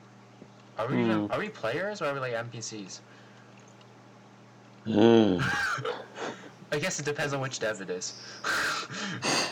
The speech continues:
Speaker 1: Oh, just got <laughs> this metaphor thing is so weird. <laughs>
Speaker 2: Well,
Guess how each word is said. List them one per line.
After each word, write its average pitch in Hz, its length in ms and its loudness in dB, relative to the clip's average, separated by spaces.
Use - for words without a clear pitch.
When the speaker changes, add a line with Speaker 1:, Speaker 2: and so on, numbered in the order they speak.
Speaker 1:
Oh, 156 120 0
just 139 160 -4
got 147 100 0
<laughs> - 800 -20
this - 180 -8
metaphor 127 400 -4
thing 92 220 -10
is 87 100 -10
so - 140 -8
weird. 87 240 -14
<laughs> - 80 -8
Speaker 2:
Well, 139 420 12